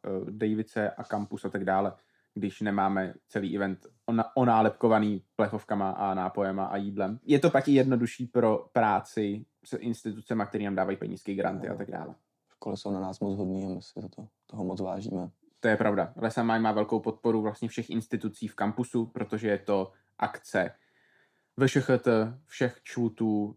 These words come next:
Speaker 1: eh,
Speaker 2: Cháp.
Speaker 1: ano, N T K čko, K T F ko. Campus Day, protože všichni tady ty lidi mají v tomhletom nějakou roli.
Speaker 2: Je to tak.
Speaker 1: Tomáši, co chceš dodat nakonec?
Speaker 2: Jsem rád, že se můžu podílet na dělání tohohle podcastu. Taky jsem si tím splnil sen.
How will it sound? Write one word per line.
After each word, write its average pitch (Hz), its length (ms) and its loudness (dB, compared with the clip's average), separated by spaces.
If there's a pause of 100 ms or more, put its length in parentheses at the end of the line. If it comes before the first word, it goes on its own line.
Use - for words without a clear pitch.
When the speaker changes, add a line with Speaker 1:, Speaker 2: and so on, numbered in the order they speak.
(120)
Speaker 1:
eh, 107 320 0
Speaker 2:
Cháp. 95 300 -4 (420)
Speaker 1:
ano, 110 340 0
N 107 100 -2
T 104 140 -2
K 98 180 0
čko, 98 440 -4 (220)
K 101 180 0
T 101 180 -2
F - 140 -8
ko. 95 280 -4 (220)
Campus 127 340 2
Day, 117 180 2 (460)
protože 127 220 -2
všichni 120 240 -2
tady 113 180 2
ty 113 100 0
lidi 107 200 0
mají 101 260 -2 (380)
v - 80 -20
tomhletom 107 500 -6 (200)
nějakou 107 520 0
roli. 135 220 2 (200)
Speaker 2:
Je 104 60 -2
to - 120 -6
tak. 101 200 -8 (260)
Speaker 1:
Tomáši, 117 360 0
co 123 100 -6
chceš 120 160 -2
dodat 117 200 0
nakonec? 101 380 -6 (480)
Speaker 2:
Jsem 113 180 0
rád, 95 160 2
že 104 120 0
se 104 120 -4
můžu 101 200 0
podílet 101 320 0
na 95 180 -4 (120)
dělání 98 400 -2
tohohle 107 280 0
podcastu. 104 720 -2 (160)
Taky 123 220 2
jsem 120 140 4
si 117 100 2
tím 113 160 6
splnil 110 360 4
sen. 110 280 2